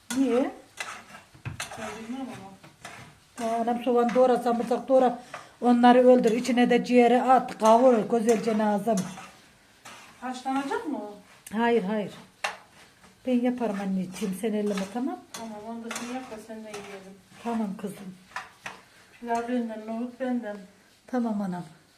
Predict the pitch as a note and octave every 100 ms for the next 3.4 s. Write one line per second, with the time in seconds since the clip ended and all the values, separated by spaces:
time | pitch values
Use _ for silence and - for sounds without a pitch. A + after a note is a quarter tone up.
0 | _ _ _ _ - C4 C4+ C#4 C#4 C#4
1 | C#4 C#4 E4 F#4+ G3+ F3+ - - _ -
2 | B3 A#3 A3+ A#3+ - B3 B3+ C4 C4 C4
3 | D4+ D#4 A#3+ A3